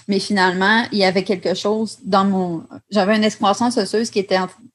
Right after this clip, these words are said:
développée dans mon dos, et c'était une... probablement qu'elle avait le cancer.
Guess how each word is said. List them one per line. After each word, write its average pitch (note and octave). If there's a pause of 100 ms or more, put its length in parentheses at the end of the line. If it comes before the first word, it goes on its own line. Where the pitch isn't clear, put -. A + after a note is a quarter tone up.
développée F#3+
dans G3+
mon E3+
dos, F#3 (500)
et G#3
c'était G3
une... F#3+ (440)
probablement A3+
qu'elle G#3+
avait F#3+
le G3+
cancer. F3